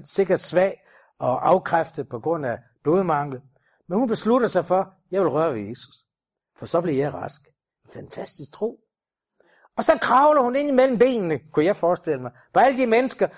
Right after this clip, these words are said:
der stod i en kødrand om Jesus. Det var da den eneste måde, hun kunne da ikke mase sig i vej. Hvis sådan en lille dame, hun begyndte at mase sig ind til Jesus, ved du, hvad der ville ske?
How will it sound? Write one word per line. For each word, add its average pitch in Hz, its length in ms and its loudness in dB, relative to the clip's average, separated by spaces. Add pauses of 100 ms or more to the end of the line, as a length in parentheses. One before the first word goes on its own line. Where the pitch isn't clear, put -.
(180)
der 220 60 2
stod 254 360 4
i 214 100 2
en 196 140 0 (100)
kødrand 214 800 2 (380)
om 170 180 0
Jesus. 143 500 -4 (380)
Det 269 80 6
var 285 40 6
da 254 120 4
den 254 120 -2
eneste 285 240 -2
måde, 277 100 4
hun 262 100 0
kunne 277 140 2
da 294 60 2
ikke 294 140 -4
mase 262 280 0
sig 220 120 2
i 190 40 2
vej. 233 220 0 (360)
Hvis 202 120 -2
sådan 294 160 4
en 269 60 -2
lille 262 200 2
dame, 240 300 2 (200)
hun 262 140 0
begyndte 240 340 4
at 226 60 2
mase 208 260 2
sig - 100 -6
ind 262 180 0
til 202 140 2
Jesus, 233 360 -2 (180)
ved 294 100 4
du, 277 60 2
hvad 269 160 2
der 269 100 2
ville 233 160 -2
ske? 294 360 -2